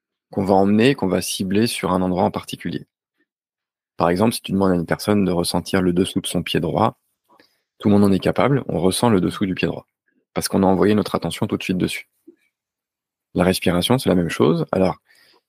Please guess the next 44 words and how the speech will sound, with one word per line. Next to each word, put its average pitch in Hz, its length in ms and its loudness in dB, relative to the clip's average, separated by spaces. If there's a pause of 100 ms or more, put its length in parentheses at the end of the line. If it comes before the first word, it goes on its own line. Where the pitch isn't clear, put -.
(400)
tu 101 100 -2
vas 98 80 4
déjà 95 220 2
pouvoir 101 480 0
te 98 100 -2
rendre 92 260 0
compte - 460 -4
de, 110 300 4 (880)
OK, - 180 0
est-ce - 300 -2
que 98 100 2
je 90 60 0
respire 92 340 -2
par 90 200 0
le 87 100 0
nez 117 400 2 (100)
ou 110 100 -4
est-ce 98 120 -4
que 104 80 -4
je 92 100 -2
respire 92 300 -6
par 104 120 0
la 95 100 0
bouche ? - 360 -10 (1200)
Sans, 120 320 4
sans 123 220 0
jugement, 101 560 0 (840)
sans - 220 2
modifier 113 420 4
quoi 101 140 0
que - 80 -12
ce 98 80 -4
soit, 127 200 0
juste, 110 320 -4
voilà, 90 280 0
je - 80 -10
constate 104 420 0
éventuellement, 87 460 0
il 110 80 2
était 87 160 -2
dix 92 180 -2
heures 95 80 4
du 92 120 0
matin, 90 380 -2